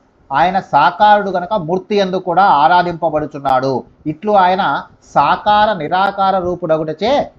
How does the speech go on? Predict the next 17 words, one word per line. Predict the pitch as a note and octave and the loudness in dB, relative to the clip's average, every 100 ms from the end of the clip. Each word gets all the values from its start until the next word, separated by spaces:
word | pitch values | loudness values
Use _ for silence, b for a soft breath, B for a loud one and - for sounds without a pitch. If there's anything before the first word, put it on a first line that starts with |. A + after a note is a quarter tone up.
| _ - | _ 0
పరబ్రహ్మ | D#3 G3 F#3 G3+ G3 | 2 2 0 -2 -2
శబ్దవాచ్యుడగుచున్నాడు. | G3+ E3+ D3 F3+ F3+ F3 F3 F3 D#3 D#3 D#3 C#3 C3 B2+ C3+ G#2+ _ _ _ _ _ _ - | -4 -4 0 0 4 2 0 -4 -2 -4 -6 -2 0 0 -2 -6 _ _ _ _ _ _ -6
అపి | F3+ A3 | -4 -2
లింగే | G#3 D3+ F3 G#3 A3 A3+ | -4 -4 -4 -4 -4 -4
చ | |
బేరే | D#3 D3+ F3+ F#3 F#3+ F#3+ | -4 -4 -4 -4 -4 0
చ | C3 B2 - _ _ | 0 0 -4 _ _
నిత్యమభ్యర్చ్యతే | C3 D#3+ - A3+ F3 D3 - F#3+ G3 - F#3 F3 F#3+ F3+ G#3 D3+ A#2+ | -8 -8 -6 -4 -2 -4 -4 -4 -4 -6 -6 -4 -8 -6 -6 -8 -6
జనైః | C#3 E3 G#3+ F#3+ A2+ - _ _ | -4 -2 -2 -4 -6 -12 _ _
అబ్-, | C#3 C#3 C#3+ _ _ _ | -8 -8 -16 _ _ _
అబ్రహ్మత్వాత్త | C#3+ C#3 F#3 G3 G3+ G3 G3 _ F3+ F#3 - - F#3 B2+ C#3+ - | -4 -2 0 0 0 -4 -4 _ 2 2 0 0 4 4 2 0
ధన్యేషాం | D3 D#3+ E3+ E3+ E3 E3 F#3+ | -2 -2 -6 -4 0 0 -2
నిష్కలత్వం | D3 C#3+ - F#3+ F#3 - F#3 F#3 | -10 -12 -2 0 0 -4 -8 -4
నహి | D#3 D#3 | -6 -6
క-, | D#3+ | -4
నహి | D#3 - C3+ C#3 G3 | -4 -6 -8 -6 -6
క్వచిత్. | - D#3+ - D3 - A#2 | -2 -2 -2 -6 -4 -4